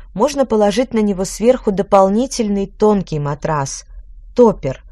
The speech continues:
толщиной четыре-пять сантиметров, обычно изготовленный из мягкого полиуретана или латекса. Правила ухода. Многие люди спят на продавленном матрасе,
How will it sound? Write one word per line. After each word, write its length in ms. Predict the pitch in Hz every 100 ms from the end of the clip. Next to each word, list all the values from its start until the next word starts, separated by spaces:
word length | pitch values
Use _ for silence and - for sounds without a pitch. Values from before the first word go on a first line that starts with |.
| - - - -
толщиной 600 | 185 185 - 196 208 302
четыре-пять 760 | - - 170 208 202 196 180 165
сантиметров, 800 | - 160 - 156 147 156 - 285 - - -
обычно 540 | - 156 202 - 233 247
изготовленный 840 | 214 214 214 220 208 196 185 175
из 280 | - 170 156
мягкого 480 | 180 175 - 156 156
полиуретана 960 | - 170 156 147 147 - 165 220 240 233 - - -
или 220 | 175 175
латекса. 760 | 175 160 147 143 - - 135 131 _ _ - _ - - - - _ _ _ - _ - - - - - -
Правила 500 | 190 240 254 240 -
ухода. 640 | - - 196 180 147 139 151 - _ - - - - - -
Многие 480 | 190 220 262 220 233
люди 300 | 240 285 220
спят 380 | 208 - 233 240
на 80 | 208
продавленном 720 | - 196 208 214 202 180 180
матрасе, 760 | 175 170 196 226 262 - 165